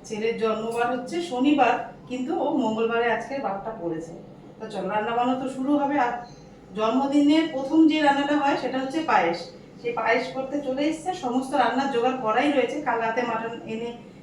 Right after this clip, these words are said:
মেখে টেখে রেডি করে রেখে দিয়েছি। ভাবছিলাম যে আজকে রান্না বান্না অর্ধেকটা করে রেখে তারপরে যাবো পুজো দিতে, স্নান টান আর একবার করে। এবার স্নান না করে তো পায়েস করা যায় না ছেলের জন্য। স্নান টান করে নিয়েছি, আবার ভাবছিলাম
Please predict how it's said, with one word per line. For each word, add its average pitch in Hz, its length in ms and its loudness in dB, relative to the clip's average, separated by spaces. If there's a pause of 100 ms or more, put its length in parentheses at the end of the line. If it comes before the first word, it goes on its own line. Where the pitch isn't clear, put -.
মেখে 226 260 -2
টেখে 247 220 0
রেডি 220 220 0
করে 247 200 2
রেখে 226 220 -2
দিয়েছি। 240 200 -6 (100)
ভাবছিলাম 269 460 -2
যে 285 60 -4 (100)
আজকে - 260 -4
রান্না 214 300 -2
বান্না 254 200 2 (120)
অর্ধেকটা 262 420 -4 (160)
করে 226 200 4 (100)
রেখে 277 240 0 (480)
তারপরে - 360 0 (100)
যাবো 247 140 6 (120)
পুজো 233 260 0
দিতে, 208 240 -6
স্নান 196 220 -2
টান 226 140 -4 (100)
আর 196 160 -2
একবার 226 200 -2 (100)
করে। 180 160 -4
এবার 202 200 -2
স্নান 208 180 -2 (140)
না 247 60 2 (100)
করে 262 200 0
তো 294 60 0 (300)
পায়েস 240 220 2 (100)
করা 254 160 6 (100)
যায় 247 220 6
না 320 60 2 (140)
ছেলের 254 300 -2
জন্য। 339 160 0 (540)
স্নান 262 220 4
টান 302 120 4 (100)
করে 294 220 6
নিয়েছি, 294 260 4 (120)
আবার 262 240 4
ভাবছিলাম 285 340 0